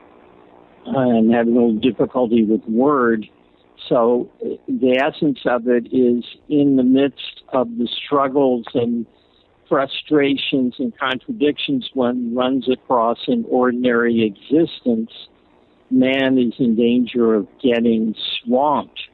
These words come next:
with negative concretes, with things that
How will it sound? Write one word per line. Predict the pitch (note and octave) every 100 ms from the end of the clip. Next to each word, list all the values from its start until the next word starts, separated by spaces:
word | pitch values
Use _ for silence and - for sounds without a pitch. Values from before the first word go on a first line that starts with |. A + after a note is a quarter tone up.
| _ _ _ _ -
with | A2+ B2 A#2+ -
negative | B2+ A#2+ C3+ C3+ B2 A#2+ -
concretes, | - A#2 A#2 - - C#3+ A2+ G2+ - - _ _ _ _ -
with | B2+ A#2+ - -
things | C#3 C#3+ B2+ -
that | C3 A2+ G#2+